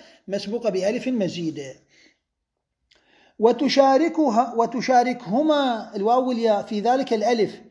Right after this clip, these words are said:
فإنها إذا تطرفت بعد ألف زائدة أبدلت همزة، مثل ما؟ مثل حمراء،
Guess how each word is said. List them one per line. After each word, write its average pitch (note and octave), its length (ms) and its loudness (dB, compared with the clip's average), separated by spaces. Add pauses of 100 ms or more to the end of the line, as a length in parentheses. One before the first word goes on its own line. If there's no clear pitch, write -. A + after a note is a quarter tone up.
(360)
فإنها G#3 720 -2
إذا G3+ 260 2
تطرفت G3+ 640 -4
بعد F#3 320 -2
ألف G3+ 300 -4
زائدة G3+ 560 0
أبدلت B3 440 0
همزة، F#3 500 -4
مثل A3 260 -4
ما؟ C4+ 100 0
مثل A#3 280 -4
حمراء، G#3 640 0